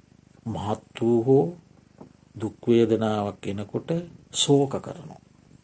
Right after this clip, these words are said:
ක්ලාන්ත වෙනවා. වැළපෙනවා. ලෙහි පැහැර හඬනවා කියලා තියෙනවා. ලයෙහි අත ගසාගෙන හඬනවා. ක්ලාන්ත වෙනවා.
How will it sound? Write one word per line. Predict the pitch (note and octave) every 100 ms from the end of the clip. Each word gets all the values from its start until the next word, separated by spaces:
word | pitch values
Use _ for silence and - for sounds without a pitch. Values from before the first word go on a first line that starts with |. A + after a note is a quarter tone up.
| _ _ - _ _ _ - _ _ _
ක්ලාන්ත | D#3 E3+ F3+ E3 A#2+ A2+
වෙනවා. | - - - _ _ - - _ - _ _ _ - -
වැළපෙනවා. | A2+ C3 C#3 E3+ G#2+ - - - - - _ _ _ _ _ - _ - - - A#2
ලෙහි | A#2+ C#3+ D#3+ A3
පැහැර | E3 C#3 E3+ F#3+
හඬනවා | D#3+ D#3 D3+ C3+ A#2
කියලා | G2+ G2 F#2+
තියෙනවා. | F#2 F#2+ - - - - - -
ලයෙහි | A2+ A#2 A#2 C#3 C3+
අත | A2 -
ගසාගෙන | G#2+ G#2+ - A2 B2 D3+ F#3 - _ _ _ -
හඬනවා. | G2+ E2+ - - _ -
ක්ලාන්ත | - A#2 A2+ G#2 F#2
වෙනවා. | A#2+ - -